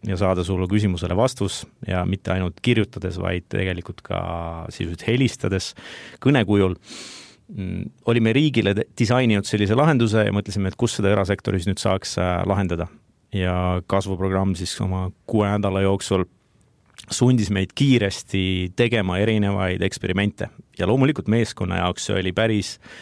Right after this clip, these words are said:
ebamugav, kui sa võtad endale nädala või kahe jooksul kohustuse teha päris palju tööd, äh, midagi, mis sind täielikult ebamugavustsooni viib, äh, uute klientidega rääkida, saada aru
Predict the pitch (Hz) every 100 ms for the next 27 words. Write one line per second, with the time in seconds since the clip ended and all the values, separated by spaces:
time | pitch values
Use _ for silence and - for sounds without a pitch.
0 | - - - - - 120 110 117 127 98
1 | 98 92 92 98 90 92 92 87 90 107
2 | 98 87 92 95 104 101 87 87 - 92
3 | 87 82 90 117 110 - 90 90 95 90
4 | 104 98 - 87 87 - 120 107 90 -
5 | 95 92 92 90 87 95 95 87 - 87
6 | 87 87 87 - - 95 92 87 - -
7 | 95 87 87 90 90 - 117 110 98 87
8 | - - 98 95 87 - - - 85 80
9 | - 120 - 90 101 110 98 95 92 90
10 | 90 87 87 90 98 98 - 90 90 87
11 | - - - - - - 95 87 90 95
12 | 87 85